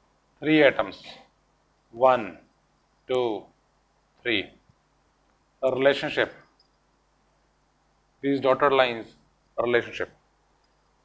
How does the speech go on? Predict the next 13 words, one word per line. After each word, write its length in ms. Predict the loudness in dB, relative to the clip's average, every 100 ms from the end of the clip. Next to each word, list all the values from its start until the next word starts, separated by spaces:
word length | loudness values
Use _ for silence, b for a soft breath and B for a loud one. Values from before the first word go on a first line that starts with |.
| -2
Degrees 340 | 0 2 2 2
of 140 | 0
freedom 260 | 2 0 2
for 200 | 2 2
this, 340 | 0 -4 -12 _ _ _ 2
F 180 | 2 2 -16 _ _ _ -16
is 120 | -12
equal 240 | -10 -8
to 80 | -10 -12
three 280 | -8 -4 0
A 280 | 0 -2 -4 -12 _ _ _
minus 400 | -6 -6 -6 -12 -12
relations, 600 | -8 -8 -8 -18 -20 -20